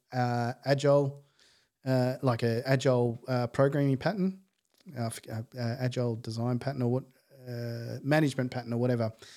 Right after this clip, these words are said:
So what it does is it basically says you've got a, a customer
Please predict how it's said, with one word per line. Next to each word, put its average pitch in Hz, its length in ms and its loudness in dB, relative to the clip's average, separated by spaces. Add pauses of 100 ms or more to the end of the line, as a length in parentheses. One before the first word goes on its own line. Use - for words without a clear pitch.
(280)
So - 160 4
what 208 120 10
it 165 120 4
does 127 460 4
is 139 200 0
it 139 80 2
basically 143 560 2
says 120 320 0
you've 123 140 0
got 127 120 4
a, 123 200 2 (180)
a 117 80 -4
customer 170 480 2